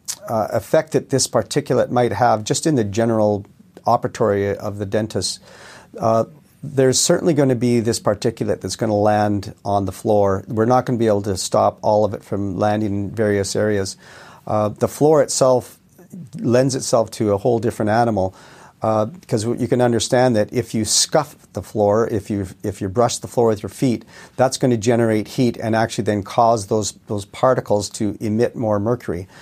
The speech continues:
So the, the cleanup of the operatory after the removal of the amalgam fillings is essential. Um, we have dedicated, uh,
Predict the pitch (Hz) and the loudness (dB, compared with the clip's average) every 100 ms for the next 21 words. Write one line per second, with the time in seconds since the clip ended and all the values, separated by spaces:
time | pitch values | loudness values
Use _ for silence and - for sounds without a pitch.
0 | - - - - 120 120 120 117 120 - | -20 -20 -12 -2 2 4 2 0 -4 -4
1 | - _ - 120 - 165 165 147 - 123 | -16 _ -6 -6 0 2 4 4 4 0
2 | 107 110 110 143 135 - 117 113 113 113 | 2 4 4 4 -2 0 2 2 2 2
3 | 123 - 110 104 104 107 127 120 107 - | 2 0 -2 -2 0 2 2 2 0 0
4 | 110 107 104 107 110 107 98 95 127 120 | -2 0 -2 0 2 2 0 0 2 2
5 | 107 92 101 101 92 - 113 - 120 127 | 0 0 -2 -2 -4 -8 -6 0 0 0
6 | - 90 - - - - - - 107 104 | 0 -2 -4 -20 -20 -20 -20 -6 0 2
7 | 107 104 - 131 120 123 120 113 101 117 | 2 0 -2 0 2 4 2 0 2 2
8 | 113 117 123 113 107 101 98 107 101 101 | 2 0 2 4 2 -2 -2 2 4 4
9 | 98 | 2